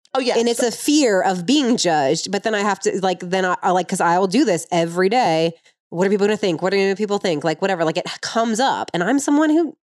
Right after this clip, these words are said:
Speaker 2: doesn't really care what people think. But I'm constantly s-, realizing that I'm, like,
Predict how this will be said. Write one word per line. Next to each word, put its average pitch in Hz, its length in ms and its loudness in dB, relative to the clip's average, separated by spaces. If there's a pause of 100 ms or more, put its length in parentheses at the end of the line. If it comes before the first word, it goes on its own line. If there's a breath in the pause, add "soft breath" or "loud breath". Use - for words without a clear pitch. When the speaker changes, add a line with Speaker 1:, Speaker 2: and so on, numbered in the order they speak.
(200)
Speaker 2:
doesn't 254 320 0
really 156 220 0
care 151 160 -4
what 151 60 -4
people 147 140 -6
think. 139 200 -6 (220 loud breath)
But 165 80 -6
I'm 175 100 -4
constantly 190 400 -2
s-, - 180 -6 (120)
realizing 170 640 0
that 165 120 0
I'm, 165 100 2
like, 160 200 -2